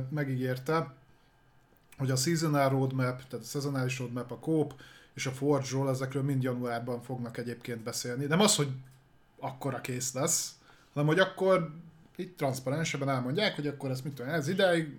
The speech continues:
eddig várható, ez akkor várható, ez akkor várható. És most így mondta, hogy hát ezt ígértük, ö, most, amikor írom ezt, február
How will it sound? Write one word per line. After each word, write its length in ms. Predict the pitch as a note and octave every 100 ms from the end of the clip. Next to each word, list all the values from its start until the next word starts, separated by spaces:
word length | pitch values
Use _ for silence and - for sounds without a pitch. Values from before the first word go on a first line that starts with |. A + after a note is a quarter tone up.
| C3
eddig 300 | D3+ F3 E3
várható, 480 | D#3 D3+ D3 D3 C#3
ez 100 | C3
akkor 300 | F3 E3+ D#3
várható, 500 | D#3 C#3+ C#3+ C#3+ C3
ez 200 | G#2+ - -
akkor 380 | F3+ E3+ E3+
várható. 480 | D#3 D#3 D3+ D3+ E3+ - - -
És 60 |
most 160 | F3 E3+
így 80 | G#3
mondta, 200 | G3 F3
hogy 180 | F3+ E3+ - -
hát 160 | A3 B3
ezt 180 | C4+
ígértük, 640 | G3 F3+ F3+ - A3 - -
ö, 640 | F#3 F3 F3 F3 F3 F3 E3
most, 320 | E3 F3+ G#3 F3+
amikor 300 | D#3 D3+ E3+
írom 260 | E3+ D#3
ezt, 180 | F3+ F#3
február 680 | - F3+ C#3+ C#3 C3+ C3+